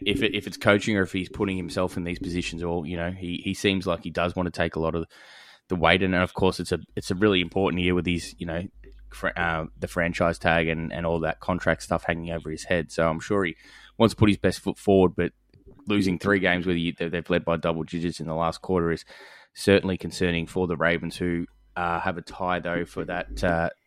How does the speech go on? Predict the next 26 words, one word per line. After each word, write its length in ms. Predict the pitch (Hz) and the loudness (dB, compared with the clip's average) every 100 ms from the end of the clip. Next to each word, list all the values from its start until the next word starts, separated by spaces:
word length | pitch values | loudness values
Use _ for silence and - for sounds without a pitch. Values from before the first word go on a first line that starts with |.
| - | -8
top 220 | - - | -6 -6
spot 260 | - 92 - | -2 0 0
in 60 | 85 | -4
the 60 | |
A 120 | 82 | -4
F 100 | 85 | -4
C 160 | - 87 | -6 -6
North 360 | 82 85 82 - - - - _ - | -4 -4 -6 -12 -20 -20 -20 _ -4
at 180 | 87 - - | -4 -4 -12
three 420 | - 98 90 92 | -6 0 2 2
and 240 | 85 82 - | -2 -8 -10
three. 400 | - 95 101 87 | 0 6 8 8
Now, 360 | 92 107 107 - - - _ _ _ | 8 10 8 4 -10 -20 _ _ _
a 40 | |
couple 240 | - 143 120 | 8 10 12
of 60 | |
other 140 | 107 143 | 10 8
teams 280 | 135 113 98 | 8 10 10
that 80 | |
are 80 | 95 | 8
at 100 | 95 | 8
three 240 | - 101 90 | 6 6 6
and 80 | |
three 320 | 87 92 95 107 | 4 6 8 8
and, 160 | 92 - | 4 2
and 260 | 95 90 | 0 0